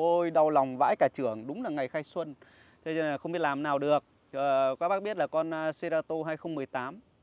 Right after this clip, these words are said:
chạy thì khá là nhiều rồi. Em nghĩ rằng là nó phải tầm mười sáu đến mười tám, hai mươi vạn rồi, bởi vì là chân côn nó mòn vẹt luôn. Đấy, và có người trả cái bác đấy, cái con xe đấy là, xe đấy cũng là xe mua lại của showroom thôi.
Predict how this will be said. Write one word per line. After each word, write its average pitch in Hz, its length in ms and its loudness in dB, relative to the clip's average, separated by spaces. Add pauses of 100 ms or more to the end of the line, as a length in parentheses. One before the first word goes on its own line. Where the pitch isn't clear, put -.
(100)
chạy 135 200 -4
thì 123 160 -10
khá 139 180 -4
là 190 100 -4
nhiều 135 280 -2
rồi. 117 180 -8 (140)
Em 147 220 -8
nghĩ 151 140 -8
rằng 135 200 -6
là 117 80 -8
nó 123 120 -12
phải 117 140 -10
tầm 117 240 -10
mười 117 160 -10
sáu 131 220 -4
đến 180 100 -10
mười 143 80 -8
tám, 120 280 -10
hai 170 160 -4
mươi 156 100 -4
vạn 131 220 -4
rồi, 113 200 -8
bởi 104 120 -10
vì 110 120 -12
là 110 120 -6
chân 147 280 -8 (260)
côn 160 200 2
nó 151 60 -2
mòn 147 180 0
vẹt 131 180 0
luôn. 151 200 0 (480)
Đấy, 127 220 -4
và 135 420 0 (400)
có 160 140 6
người 196 380 4
trả 143 200 -2 (300)
cái 180 100 -6
bác 208 240 0
đấy, 165 300 -2
cái 190 100 -8
con 185 180 -4
xe 175 320 2
đấy 156 220 0
là, 123 560 -4
xe 185 140 -2
đấy 180 80 0
cũng 196 60 -4
là 208 40 -4
xe 185 140 -2
mua 185 140 0
lại 175 200 2
của - 80 -8
showroom 185 360 0
thôi. 180 140 2